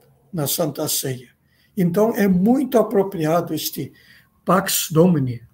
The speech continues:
a paz do Senhor, que é desejado que esteja conosco para sempre.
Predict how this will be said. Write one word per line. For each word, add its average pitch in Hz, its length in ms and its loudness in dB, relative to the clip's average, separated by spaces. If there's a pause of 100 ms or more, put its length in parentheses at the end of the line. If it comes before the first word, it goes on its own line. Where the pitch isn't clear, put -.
(100)
a - 80 -12
paz 160 500 2
do 143 160 -10
Senhor, 151 720 -4 (1080)
que 170 180 0
é 185 140 8
desejado 156 800 2
que - 140 -12
esteja 160 520 -2
conosco 147 760 -6 (280)
para 147 300 -2
sempre. - 500 -12